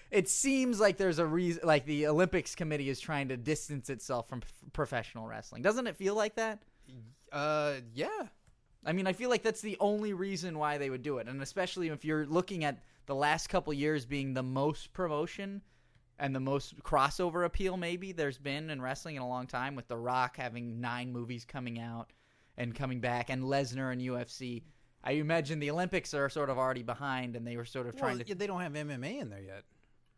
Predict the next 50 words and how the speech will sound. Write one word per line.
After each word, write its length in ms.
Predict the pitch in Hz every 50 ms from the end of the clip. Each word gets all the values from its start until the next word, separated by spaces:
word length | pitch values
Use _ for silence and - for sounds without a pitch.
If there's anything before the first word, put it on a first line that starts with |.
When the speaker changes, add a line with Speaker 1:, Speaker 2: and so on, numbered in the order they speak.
| _ -
Speaker 1:
Well, 180 | 302 311 277 202
do 120 | 160 170
you 40 | 190
think 200 | 185 220 202 151
that 140 | 190 156 147
M 120 | 175 175
M 100 | 190 180
A 100 | 170 170
is 120 | 180 170 -
gonna 220 | 190 165 156 151 143 113
make 280 | - 156 147 139 - -
the 60 | 160 127
jump? 300 | 110 127 127 175 220 - - - -
Speaker 2:
It, 200 | - 151 117 - - - - - - - - -
well, 360 | 156 147 151 147 135 127 120 127 131 135 - _ _ _ _ _ -
I 120 | 139 156
don't 180 | 170 185 156 -
think 160 | 180 160 139
it 80 | 135
leaves. 800 | 117 107 104 107 117 131 165 196 160 131 123 113 113 - - - - - 120
It's 120 | - - -
like, 120 | 123 117 110
"We're 300 | 117 120 139 143 156 208
no 160 | 220 226 226
longer 360 | 226 233 240 240 233 220 226 196
gonna 160 | 208 233 233
be 240 | 190 202 233 233 220
available 480 | 185 160 214 214 233 233 240 247 277
to 80 | 277 294
you. 260 | 285 269 226 156 135
We're 240 | 143 180 208 220 208
only 220 | 208 208 214 214 220
in 80 | 220
the 140 | 226 247 254
Olympics 260 | 247 240 202 160 214
Speaker 1:
No, 160 | 214 226 214
there's, 200 | 190 208 226 220
Speaker 2:
every 100 | 226 226
Speaker 1:
yeah, 100 | 226 202 180
it's 60 | 165 156
Speaker 2:
four 60 | 151
Speaker 1:
like, 100 | 190 170
Speaker 2:
years." 240 | 151 139 117 101 92 175
Speaker 1:
it's 160 | 180 165 -
like 180 | 208 180 156
saying 340 | - - 185 170 156 151 127
basketball 680 | 101 147 143 143 - - 160 123 98 123 117 113 113 113
isn't 260 | 117 107 107 120 110
gonna 220 | - 117 113 110 104 113
have 240 | 120 123 110 110